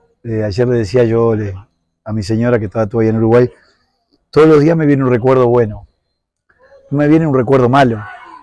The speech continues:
Todos los días me viene un recuerdo bueno de, de lo que vivimos acá". Eh, la gente pensará, "¿Y cuando pierde? Cuan-?".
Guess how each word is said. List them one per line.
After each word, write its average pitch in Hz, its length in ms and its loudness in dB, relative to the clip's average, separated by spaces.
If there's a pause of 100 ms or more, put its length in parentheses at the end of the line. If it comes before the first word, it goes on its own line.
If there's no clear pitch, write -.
(100)
Todos 147 140 2
los 139 100 4
días 147 140 4
me 135 60 0
viene 127 160 0
un 120 40 -4
recuerdo 123 340 2
bueno 127 340 2
de, 113 180 -4
de 113 100 -8
lo 117 120 -6
que 120 100 -4
vivimos 127 400 -2
acá". 135 280 -2 (1500)
Eh, 117 300 0
la 113 160 -2
gente 131 240 0
pensará, 123 680 0 (360)
"¿Y 139 120 0
cuando 147 320 0
pierde? 151 440 2
Cuan-?". 131 240 0